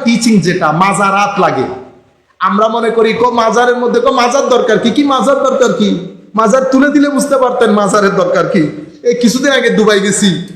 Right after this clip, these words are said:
তো দুবাইয়ের মধ্যে নামাজ পড়তে দাঁড়াইছি, তো দুইটা ছেলে, তিনটা ছেলে দুবাইয়ের লোক আর কি,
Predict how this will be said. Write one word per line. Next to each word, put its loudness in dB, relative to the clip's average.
তো -2
দুবাইয়ের 2
মধ্যে 2
নামাজ 2
পড়তে 2
দাঁড়াইছি, 0
তো 0
দুইটা 0
ছেলে, 0
তিনটা 0
ছেলে 2
দুবাইয়ের 0
লোক 0
আর 0
কি, -10